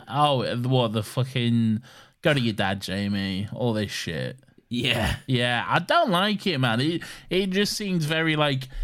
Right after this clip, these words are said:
Speaker 1: you're making a point about standing up to these fucking, these cunts and saying no to this attitude, and then it was, then it was just, "Ah, no, but be nice, though. He is your dad." It just seemed like a very centrist, like,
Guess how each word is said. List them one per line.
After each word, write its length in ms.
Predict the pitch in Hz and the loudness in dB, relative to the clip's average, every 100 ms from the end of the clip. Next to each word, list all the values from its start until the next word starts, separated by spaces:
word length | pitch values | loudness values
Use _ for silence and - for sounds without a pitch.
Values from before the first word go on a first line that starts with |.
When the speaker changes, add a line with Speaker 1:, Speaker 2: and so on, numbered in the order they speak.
| - - | 0 2
Speaker 1:
you're 200 | 143 147 | 2 2
making 420 | 160 156 - 151 | 2 0 2 4
a 60 | 135 | 4
point 380 | 143 131 123 | 6 6 6
about 260 | 110 117 - | 4 2 0
standing 460 | - 139 131 127 123 | -2 0 2 4 2
up 120 | 110 | 2
to 100 | 127 | 0
these 340 | 110 113 117 | 2 2 0
fucking, 760 | - 120 - 113 107 104 104 90 | -2 -2 -2 -2 0 2 0 -2
these 240 | 110 110 - | -2 -4 -2
cunts 340 | 117 107 101 | 0 0 0
and 160 | 101 101 | -2 -4
saying 380 | 120 113 107 | -2 2 4
no 180 | 110 110 | 4 2
to 140 | 107 107 | 0 -2
this 220 | 98 - | -4 -4
attitude, 520 | 104 98 - 98 95 | -4 -4 -2 -4 -2
and 80 | 104 | 0
then 140 | 113 | 2
it 80 | 120 | 2
was, 380 | 107 110 101 - - - - - | 0 -2 -4 -10 -14 -20 -14 -2
then 100 | 120 | 2
it 60 | 113 | 2
was 80 | 110 | 0
just, 240 | 101 - | -2 -4
"Ah, 280 | 127 127 113 | 0 2 4
no, 220 | 107 98 | 2 0
but 180 | 95 127 | 0 -2
be 80 | 175 | 0
nice, 360 | 131 87 - - | 0 0 -6 -6
though. 180 | 73 | -6
He 180 | 92 123 | -2 0
is 140 | 120 107 | 0 -2
your 100 | 82 | -4
dad." 340 | 82 76 - | -4 -4 -4
It 120 | 139 143 | -2 -2
just 360 | 170 180 - | 0 -2 -4
seemed 380 | - 139 156 143 | -4 -2 0 2
like 240 | 143 131 | 0 2
a 60 | 120 | 2
very 300 | 120 120 117 | 2 2 2
centrist, 840 | - - 107 110 - 113 98 - 107 | -2 -4 -4 -4 -2 -2 -2 -4 0
like, 360 | 104 104 - | 0 0 -4